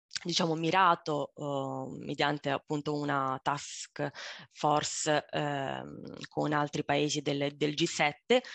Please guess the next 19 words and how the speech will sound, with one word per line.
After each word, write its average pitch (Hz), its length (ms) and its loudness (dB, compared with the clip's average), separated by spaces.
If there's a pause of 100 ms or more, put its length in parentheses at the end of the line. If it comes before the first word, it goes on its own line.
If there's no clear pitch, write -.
(260)
ma 262 220 8
anche, 226 520 6
eh, 156 480 0
se 165 160 -2
si - 120 0
analizzano 165 640 2
quelle 170 220 -2
che - 120 -8
sono 170 320 2
le 165 220 4
sanzioni 170 920 4
effettivamente 156 760 0
adottate 160 680 4
dagli 135 160 -6
altri 143 260 -2
partner, 147 320 0
tra - 160 -10
cui 151 120 0
appunto 143 520 -4